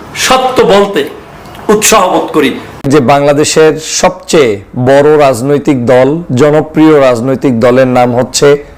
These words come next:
Speaker 2: বাংলাদেশ জাতীয়তাবাদী দল। এই দলটির প্রতিষ্ঠাতা শহীদ রাষ্ট্রপতি জিয়াউর রহমান, যিনি বাংলাদেশের স্বাধীনতার ঘোষণা দিয়েছেন, এবং এই দলটির চেয়ারপারসন দেশনেত্রী বেগম খালেদা জিয়া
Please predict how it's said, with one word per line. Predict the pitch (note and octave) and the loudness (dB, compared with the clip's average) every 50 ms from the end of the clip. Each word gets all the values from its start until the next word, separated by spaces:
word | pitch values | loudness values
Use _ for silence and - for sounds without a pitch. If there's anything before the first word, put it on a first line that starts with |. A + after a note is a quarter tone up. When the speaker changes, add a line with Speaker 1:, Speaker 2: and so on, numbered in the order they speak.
| - - - - - - - - - - - | -20 -20 -20 -20 -20 -16 -10 -8 -4 -2 2
Speaker 2:
বাংলাদেশ | - A#2 C3 B2+ C3 C3 C3 B2+ D3+ D#3 D#3 - - C3 | 2 4 4 2 2 2 2 2 2 0 0 -2 -4 0
জাতীয়তাবাদী | A#2+ C#3+ C3 - - C#3 C#3 A#2 - C3+ A#2 A#2 G#2+ A2+ A2 | 0 0 0 0 -2 -2 -2 0 0 0 0 0 0 0 0
দল। | G2 G#2+ G2+ F#2 E2+ - - - - - - - - - - - - - - - - - - - - - - | 0 0 -2 -2 -4 -10 -14 -20 -20 -20 -20 -20 -20 -20 -20 -20 -20 -20 -18 -18 -18 -18 -18 -16 -10 -4 0
এই | D3 D#3+ | 0 2
দলটির | D#3+ D3 D#3+ D#3+ D#3 - F3+ E3+ | 2 4 2 2 2 2 0 0
প্রতিষ্ঠাতা | E3 E3+ D#3+ - E3+ E3 - - E3 E3 E3 F3 E3+ E3 E3 | 0 0 -2 0 0 -2 0 0 -2 0 2 2 2 2 2
শহীদ | - - - D#3+ C#3+ D3+ D#3 D3 - - - - - | 0 -2 0 0 2 2 0 0 -2 -8 -14 -6 -2
রাষ্ট্রপতি | B2+ C3+ C3+ C3 - - D#3 B2 D3+ - - D3+ | 0 0 0 0 -2 -4 -2 -2 -2 0 0 0
জিয়াউর | B2+ A2+ C#3 C#3+ C#3 C3+ | 0 2 2 2 2 2
রহমান, | C3 B2 C3 C#3 C#3+ D#3 F3 F#3 F#3 F3+ | 0 0 0 0 0 0 -2 -6 -6 -4
যিনি | A#2+ C3 C3 C3+ C3+ | 0 0 2 2 2
বাংলাদেশের | - B2+ B2+ B2+ B2+ A#2+ C3+ B2 - - D3+ D3 D3 - - - - - - - - - - - - | 2 2 2 2 2 0 0 0 2 2 2 2 0 -2 -8 -18 -20 -20 -20 -20 -20 -20 -20 -14 -8
স্বাধীনতার | - - - C#3 C#3+ D#3+ D#3 D3 D3+ - - C#3+ C3+ | -4 -2 0 0 2 2 2 2 2 2 2 2 2
ঘোষণা | A#2+ G2+ G#2+ A#2 - - C#3+ C#3 B2+ | 0 0 -2 -4 -2 0 0 0 0
দিয়েছেন, | A2 A#2 A#2+ A2+ G2+ - - C#3 D#3 F#3+ - - - - - - - - - - - - - - - - - - | 0 0 0 0 -2 -2 -2 -2 -2 -2 -4 -8 -16 -20 -20 -20 -20 -20 -20 -20 -20 -20 -18 -18 -18 -8 -2 0
এবং | C3+ C3 D3+ D#3 D#3 D#3 - D#3+ | 2 2 2 2 0 0 0 2
এই | E3 F3+ F#3 | 2 2 4
দলটির | D#3+ F3 E3 D#3+ D#3 D#3+ E3 D#3 C3+ A2+ - - - - - - - - - - - | 4 4 2 2 2 0 0 0 -2 -2 -6 -12 -20 -20 -20 -20 -20 -20 -20 -14 -6
চেয়ারপারসন | - - D#3 D3+ D3+ D3+ - D3+ C#3+ B2 - - D3 C3+ C3+ C3 | 0 2 2 2 2 2 0 0 0 0 -2 -2 -2 0 0 0
দেশনেত্রী | A#2+ C#3 C#3+ C#3 - - D3+ - - - C#3+ | 2 0 0 0 0 -2 -2 -2 0 -2 0
বেগম | C3+ C#3+ C#3+ C#3+ C#3 | 2 2 2 2 0
খালেদা | B2 - - B2+ C3 C3+ B2 A#2 | 0 0 0 2 2 2 2 2
জিয়া | G#2+ A2 A#2 A2+ A2+ B2+ | 0 0 0 0 0 0